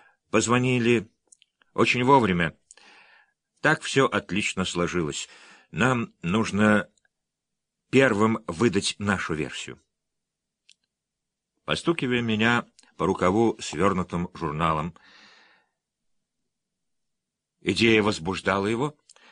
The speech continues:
Он явно ею наслаждался, а заодно и собственным представлением о себе,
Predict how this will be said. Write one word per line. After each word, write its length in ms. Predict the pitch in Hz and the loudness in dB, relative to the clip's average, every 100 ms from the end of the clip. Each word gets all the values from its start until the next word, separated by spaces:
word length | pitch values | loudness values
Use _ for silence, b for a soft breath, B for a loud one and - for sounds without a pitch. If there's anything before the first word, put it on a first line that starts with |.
| b b b | b b b
Он 180 | - 98 | -4 -2
явно 260 | 95 101 98 | 0 0 0
ею 340 | 95 95 95 | 0 2 2
наслаждался, 840 | 92 95 90 85 95 120 - 165 - _ _ b b b b b b | 0 -2 -2 -2 -2 -2 -4 -10 -10 _ _ b b b b b b
а 100 | - | -4
заодно 320 | 95 110 117 156 | 0 0 0 -2
и 120 | 135 | -2
собственным 600 | - 139 - - 147 147 | 2 2 2 -2 -2 -2
представлением 680 | - - 127 113 120 123 117 | -4 -2 0 4 4 2 -2
о 100 | 113 | -2
себе, 540 | - 104 82 98 131 | 0 -2 2 2 2